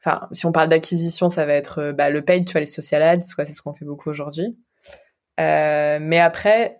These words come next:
la noto, c'est difficile parce qu'on a du mal, nous, à l'évaluer, tu vois. Donc encore, là, on, là, on lance un questionnaire qui va partir, euh, dimanche, je crois,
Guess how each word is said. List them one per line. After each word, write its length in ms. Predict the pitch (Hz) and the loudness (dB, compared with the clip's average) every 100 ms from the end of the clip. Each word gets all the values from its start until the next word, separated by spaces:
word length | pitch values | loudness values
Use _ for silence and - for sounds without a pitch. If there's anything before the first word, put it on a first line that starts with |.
| - | -4
la 160 | 175 170 | 0 2
noto, 200 | 170 226 | 2 -2
c'est 120 | 202 | -4
difficile 320 | 165 165 196 | -4 -4 0
parce 160 | 175 - | -2 0
qu'on 80 | 151 | -6
a 80 | |
du 120 | 147 156 | -4 0
mal, 200 | 170 175 | 2 4
nous, 240 | 175 175 | 2 2
à 60 | 156 | 0
l'évaluer, 440 | 156 151 160 165 | -2 -4 -4 -4
tu 100 | - | -6
vois. 100 | 151 | -10
Donc 240 | 151 156 151 | -10 -12 -12
encore, 400 | 156 170 170 165 | -4 0 0 4
là, 120 | 170 | 2
on, 100 | 165 | 2
là, 440 | 165 175 185 185 | 0 4 4 2
on 160 | 160 160 | -2 0
lance 220 | 165 175 | 0 2
un 60 | 180 | 0
questionnaire 500 | 180 180 180 180 180 | -2 -2 0 0 -2
qui 120 | 170 | -6
va 60 | 147 | -4
partir, 400 | 151 - - 165 | -4 -4 -4 -2
euh, 200 | 156 151 | -2 -4
dimanche, 480 | 151 156 165 185 - | -10 -8 -8 -8 -14
je 60 | |
crois, 320 | 160 - 180 | -12 -6 -8